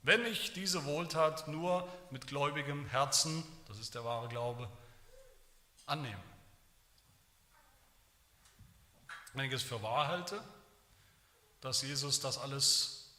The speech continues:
für mich getan hat und wenn ich dann von Herzen darauf vertraue, dass er es für mich getan hat. Wer das nicht glaubt,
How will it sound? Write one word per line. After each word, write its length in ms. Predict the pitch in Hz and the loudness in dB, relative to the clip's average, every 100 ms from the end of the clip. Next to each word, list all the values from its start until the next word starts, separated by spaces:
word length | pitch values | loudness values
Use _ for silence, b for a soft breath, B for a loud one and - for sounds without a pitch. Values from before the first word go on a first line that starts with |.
| _ - | _ -12
für 100 | 143 | -8
mich 200 | 139 139 | -6 -8
getan 360 | 127 135 147 | -2 0 2
hat 200 | 165 170 | 0 -2
und 120 | 139 | -6
wenn 120 | 123 135 | -6 -6
ich 160 | - | -4
dann 280 | 131 147 160 | -4 -6 -8
von 180 | - 127 | -8 -4
Herzen 580 | 110 135 - 151 160 - - - - - - - | -2 2 2 2 -6 -12 -20 -20 -20 -20 -20 -8
darauf 240 | 147 160 | -4 -4
vertraue, 420 | - - 262 220 - - - - _ _ _ - - _ _ _ _ _ _ _ _ _ _ - | -4 -4 -2 -2 -4 -14 -20 -20 _ _ _ -20 -20 _ _ _ _ _ _ _ _ _ _ -2
dass 180 | 127 | -2
er 80 | 117 | 0
es 80 | 104 | -4
für 140 | - | -6
mich 180 | 110 101 | -10 -14
getan 260 | 101 - 95 | -16 -18 -18
hat. 240 | 95 - - _ _ _ _ _ _ _ _ 381 - - - - _ _ _ _ _ _ - - - | -18 -20 -20 _ _ _ _ _ _ _ _ -20 -20 -20 -20 -20 _ _ _ _ _ _ -20 -18 -8
Wer 100 | 123 | -6
das 100 | 123 | -4
nicht 180 | 151 - | -6 -2
glaubt, 540 | 156 165 - - | 0 0 -2 -6